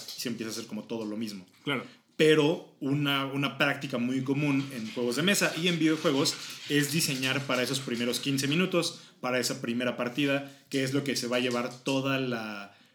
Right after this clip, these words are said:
Speaker 1: primera impresión del jugador y lo que hace que se juegue más.
Speaker 2: Sí, totalmente. Y yo digo, también la realidad es que, pues, ¿sabes? O sea, no,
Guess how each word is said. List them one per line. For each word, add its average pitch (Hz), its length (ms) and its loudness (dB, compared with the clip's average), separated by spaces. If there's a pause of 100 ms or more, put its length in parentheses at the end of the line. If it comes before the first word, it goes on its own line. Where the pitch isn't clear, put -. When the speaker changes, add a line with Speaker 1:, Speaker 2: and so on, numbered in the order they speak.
(320)
Speaker 1:
primera 139 420 0
impresión 131 640 -2
del 120 120 -4
jugador 127 680 -4
y 123 100 -8
lo 113 100 -6
que 117 160 -6
hace 120 260 -6
que 107 100 -10
se - 100 -12
juegue 92 220 -18
más. - 380 -8 (520)
Speaker 2:
Sí, 208 240 2 (120)
totalmente. 185 500 2
Y 147 100 -2
yo 170 80 4
digo, 170 220 6
también 175 260 0
la 180 80 0
realidad 131 460 -2
es 135 100 -2
que, 117 320 -8 (1400)
pues, 143 280 0 (1120)
¿sabes? 165 260 4
O - 40 -2
sea, 151 120 4
no, 170 380 6